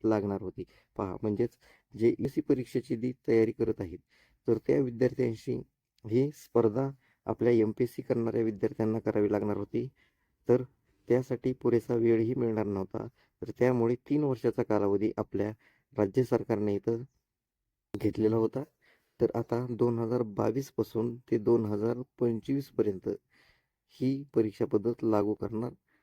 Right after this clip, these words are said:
असल्याचं त्यांनी इथं सांगितलं होतं. म्हणजेच ह्या वर्षी आता ही एमपीएससीमध्ये ही परीक्षा पद्ध-, परीक्षा पद्धत आणि अभ्यासक्रमात बदल हा होणार आहे. तर तो बदल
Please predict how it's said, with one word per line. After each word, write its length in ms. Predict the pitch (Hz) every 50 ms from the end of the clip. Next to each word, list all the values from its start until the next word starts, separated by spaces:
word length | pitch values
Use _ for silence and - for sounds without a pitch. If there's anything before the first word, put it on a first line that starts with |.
| _ _ _ _ -
असल्याचं 380 | - - 117 110 107 92 104
त्यांनी 280 | 98 - 104 104 104 104
इथं 180 | 98 - 123 -
सांगितलं 460 | - - 104 104 101 101 98 98 101
होतं. 260 | 98 98 - - 135 135 - _ _ _ - -
म्हणजेच 360 | 110 104 101 117 123 - - -
ह्या 140 | 120 120
वर्षी 380 | 117 113 113 98 - - 107 98 - _ - 104
आता 200 | - - 110 104
ही 200 | 98 98 113 117 - _ -
एमपीएससीमध्ये 760 | 107 107 107 104 - 120 113 - - 127 120 110 101 110 110
ही 540 | 123 - _ _ _ _ _ _ _ - 113
परीक्षा 380 | - - 113 107 110 - - -
पद्ध-, 480 | - - 107 98 95 - - 98 - - - _ _ _ _ -
परीक्षा 320 | 110 107 101 - - 123 107
पद्धत 300 | - 113 101 110 120 117 - _ _ _ _ _ _ _ _ -
आणि 240 | 104 98 98 107 - - -
अभ्यासक्रमात 680 | 101 98 98 113 - - - 110 107 104 107 104 101 -
बदल 260 | 117 101 117 113 123 131 - _ _ _ _ _ -
हा 120 | 120 135 139 135 -
होणार 220 | 117 107 101 95 90
आहे. 180 | 90 90 92 - - _ _ _ _ _ _ _
तर 40 | - -
तो 180 | - - 143
बदल 260 | 117 135 131 139 143